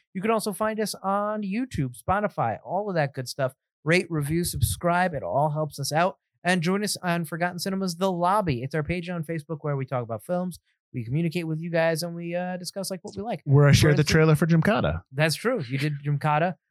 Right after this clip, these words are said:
Speaker 1: When we mentioned Just One of the Guys, actually, we had a bunch of, uh, responses.
Speaker 2: No, I,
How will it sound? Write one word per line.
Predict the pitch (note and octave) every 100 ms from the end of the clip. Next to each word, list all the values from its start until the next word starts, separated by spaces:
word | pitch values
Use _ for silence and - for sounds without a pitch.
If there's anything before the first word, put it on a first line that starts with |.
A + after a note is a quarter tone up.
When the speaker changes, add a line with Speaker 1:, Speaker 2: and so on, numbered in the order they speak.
| -
Speaker 1:
When | D#3
we | D#3+
mentioned | D#3 D3+ D3 E3
Just | D3 D#3
One | E3
of | D#3
the | D#3
Guys, | D#3+ E3
actually, | E3 D#3+ E3 D#3+ F3+
we | F3 F3
had | F3
a | F3+
bunch | F3+ E3+
of, | F#3 F3+
uh, | F3+
responses. | E3 - F3 B3+ - - _ _ -
Speaker 2:
No, | E3 E3
I, | E3 D#3